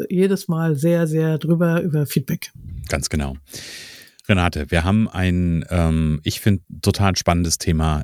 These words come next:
Speaker 2: äh, mit dabei. Und ich weiß ja, du bist, ähm, ausgeb-, also neben dem, dass du ganz viel, ähm, ich sag mal, unternehmerische Erfahrungen in den letzten, ja, wie viele Jahre sind es?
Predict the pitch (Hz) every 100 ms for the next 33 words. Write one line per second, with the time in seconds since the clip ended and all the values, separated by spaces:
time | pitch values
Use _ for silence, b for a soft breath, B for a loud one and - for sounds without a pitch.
0 | - 92 82 73 78 82 71 69 73 76
1 | 73 104 110 101 90 104 - - - -
2 | 90 85 82 - 104 117 - 78 - 92
3 | 90 90 107 107 95 101 98 90 85 85
4 | 90 - - 90 90 85 80 - 87 73
5 | 57 65 82 - - - 90 92 87 92
6 | 117 127 104 - - - 98 98 95 92
7 | 80 90 85 85 85 87 - 95 90 92
8 | B B B B B B B B - 110
9 | 98 110 131 123 131 123 110 120 139 131
10 | 147 -